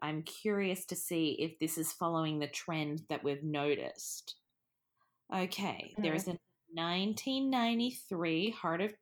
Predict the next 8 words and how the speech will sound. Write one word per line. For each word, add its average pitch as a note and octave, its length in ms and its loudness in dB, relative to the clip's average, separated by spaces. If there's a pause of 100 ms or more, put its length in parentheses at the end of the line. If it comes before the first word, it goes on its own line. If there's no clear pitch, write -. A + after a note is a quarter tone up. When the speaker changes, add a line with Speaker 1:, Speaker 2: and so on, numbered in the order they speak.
(160)
Speaker 1:
Darkness. D3+ 1000 -2 (1160)
A G#3 60 -6
trading D4 640 4
company A#3 440 0
manager F#3+ 520 2
travels A#3 580 -2
up E3 200 0
an E3+ 120 -4